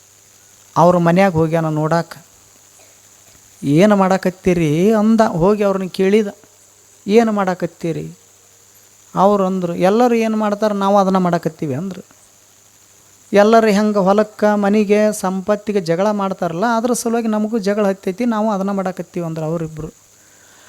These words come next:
"ಹೌದು, ನಿನಗೆ ಬಾ ಅಂದವ ಯಾರು ಇಲ್ಲಿಗೆ?" ಅಂತ ಕೇಳಿದ್ರು ಅವರು.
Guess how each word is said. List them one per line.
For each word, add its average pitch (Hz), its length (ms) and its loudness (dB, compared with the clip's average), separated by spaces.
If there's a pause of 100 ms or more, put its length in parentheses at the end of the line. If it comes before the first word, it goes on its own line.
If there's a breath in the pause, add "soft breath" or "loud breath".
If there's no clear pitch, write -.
(200 soft breath)
"ಹೌದು, 233 500 4
ನಿನಗೆ 240 320 4
ಬಾ 214 360 2
ಅಂದವ 240 300 2
ಯಾರು 214 240 0
ಇಲ್ಲಿಗೆ?" 196 320 -4
ಅಂತ 226 300 -2
ಕೇಳಿದ್ರು 247 480 -2
ಅವರು. 151 200 -4